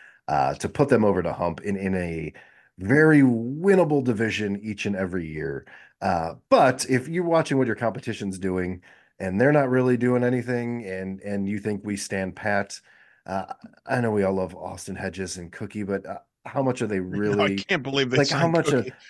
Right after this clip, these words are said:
Speaker 1: how much are they really gonna contribute to this team?
Speaker 2: Yeah.
Speaker 1: That, that's what worries me. You're not addressing the needs like we want you to.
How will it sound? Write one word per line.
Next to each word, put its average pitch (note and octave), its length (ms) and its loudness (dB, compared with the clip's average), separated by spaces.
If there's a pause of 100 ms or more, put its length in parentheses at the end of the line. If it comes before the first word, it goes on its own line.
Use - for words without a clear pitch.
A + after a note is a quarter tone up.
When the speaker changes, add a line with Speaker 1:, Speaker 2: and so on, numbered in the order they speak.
Speaker 1:
how G#3 60 -8
much G3 180 2
are - 20 0
they B2 140 2
really C3 400 4
gonna C#3+ 240 4
contribute G#2+ 540 -4
to G#2+ 100 -6
this G2 200 -2
team? A2 160 -6
Speaker 2:
Yeah. F#2+ 200 2
Speaker 1:
That, B2 160 -2 (100)
that's E3 300 2
what A#2+ 120 -4
worries G2 380 -2
me. G2+ 80 -4
You're G#2 140 -2
not A#2+ 160 0
addressing G#2 420 -4
the G2 80 -2
needs F#2+ 380 -6
like F2+ 160 -8
we F#2+ 100 -6
want G#2+ 260 -2
you A2+ 60 -6
to. G2+ 260 -6